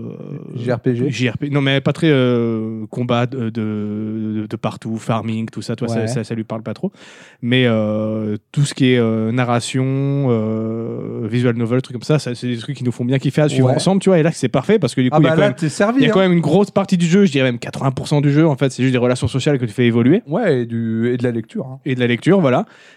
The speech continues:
Speaker 2: Et, et que vingt pour cent où t'as les petits donjons de temps en temps que tu te fais là, euh, avec les petits combats. Donc ça, ça c'est mon, mon côté à moi que, où je me régale là-dessus. Surtout que le système de tour par tour est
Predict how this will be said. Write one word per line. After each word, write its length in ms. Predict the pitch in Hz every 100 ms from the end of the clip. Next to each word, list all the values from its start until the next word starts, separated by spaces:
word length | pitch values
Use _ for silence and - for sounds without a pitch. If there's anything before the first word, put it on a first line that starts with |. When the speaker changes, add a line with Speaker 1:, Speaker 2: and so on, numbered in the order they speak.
| _ -
Speaker 2:
Et, 680 | 143 135 127 120 117 117
et 80 | 117
que 100 | -
vingt 220 | 131 143 147
pour 180 | 135
cent 180 | - 165
où 100 | 160
t'as 100 | 131
les 100 | 123
petits 160 | 120 143
donjons 320 | 127 123 143
de 60 | 131
temps 160 | 117
en 80 | 113
temps 140 | 139 131
que 40 |
tu 120 | -
te 60 | 101
fais 180 | 139 143
là, 240 | 139 143
euh, 280 | 117 107 110
avec 220 | 110 -
les 60 | 117
petits 160 | -
combats. 400 | - 107 117 151
Donc 160 | 123 -
ça, 160 | 143
ça 160 | 131 123
c'est 100 | 113
mon, 140 | 110 113
mon 140 | 117 135
côté 240 | 139 147
à 80 | 135
moi 140 | 139
que, 120 | 131 117
où 400 | 113 113 131 117
je 100 | 123
me 80 |
régale 300 | 123 123 123
là-dessus. 280 | 120 113 180
Surtout 180 | - 147
que 80 | 123
le 80 | 113
système 180 | 139
de 60 | 127
tour 160 | 123 -
par 180 | 139
tour 180 | - 131
est 100 | 104